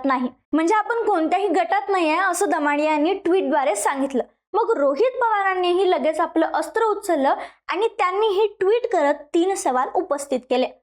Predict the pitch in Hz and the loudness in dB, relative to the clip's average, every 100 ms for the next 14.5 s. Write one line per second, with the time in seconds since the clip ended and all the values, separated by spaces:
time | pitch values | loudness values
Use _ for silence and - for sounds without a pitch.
0 | _ _ _ _ _ 269 - 339 370 339 | _ _ _ _ _ -8 -2 0 2 2
1 | 349 359 370 370 370 415 330 330 403 466 | 2 2 2 0 2 0 2 2 0 2
2 | 403 - - - - 262 269 247 294 330 | 0 -2 -6 -6 0 0 2 0 0 0
3 | 311 - 262 269 277 294 302 240 226 240 | 0 0 0 2 2 2 0 -2 -2 -2
4 | 247 254 254 247 _ _ _ 254 262 262 | 0 0 0 -4 _ _ _ 0 2 2
5 | 285 233 233 294 320 302 294 285 294 349 | 2 0 0 0 2 2 0 0 0 0
6 | 330 - 269 349 - - 440 320 311 254 | -2 0 2 2 0 0 2 0 -2 -2
7 | 247 254 240 262 359 359 233 269 269 262 | -2 -2 -2 0 0 -2 0 0 0 0
8 | 285 240 247 - 262 262 320 277 254 269 | -2 -2 -2 0 -2 0 0 2 0 0
9 | 302 233 - 233 - _ _ _ - - | -2 -2 -2 -4 -4 _ _ _ -6 -2
10 | 370 392 403 294 247 233 254 269 247 - | 0 0 0 0 0 0 0 0 -2 -8
11 | _ _ _ 339 415 440 480 453 403 403 | _ _ _ 0 0 0 0 2 0 -2
12 | 403 427 427 403 254 349 339 311 330 349 | 0 0 2 0 2 2 2 2 2 0
13 | 302 269 233 320 349 381 - 285 262 403 | 0 -2 0 -2 0 0 0 0 2 0
14 | 403 392 - 311 | 0 0 2 0